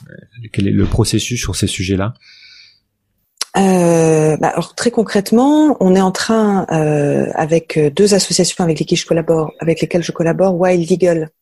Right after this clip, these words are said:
Speaker 2: euh, qui est une, un programme de formation sur les droits de la nature, euh, et, euh, Notre Affaire à tous, euh, en train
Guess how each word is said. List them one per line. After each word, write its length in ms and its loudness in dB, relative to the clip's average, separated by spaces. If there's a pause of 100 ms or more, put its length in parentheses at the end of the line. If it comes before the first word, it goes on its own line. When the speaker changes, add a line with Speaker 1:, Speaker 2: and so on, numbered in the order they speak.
(720)
Speaker 2:
euh, 720 0 (240)
qui 80 -2
est 160 -6
une, 340 0
un 120 -2
programme 320 0
de 60 0
formation 440 -2
sur 140 -2
les 60 2
droits 180 -2
de 60 -2
la 40 0
nature, 520 -2 (840)
euh, 280 -2 (140)
et, 240 6
euh, 240 4
Notre 240 0
Affaire 220 -4
à 80 -2
tous, 520 0 (840)
euh, 240 -2
en 80 -2
train 320 -4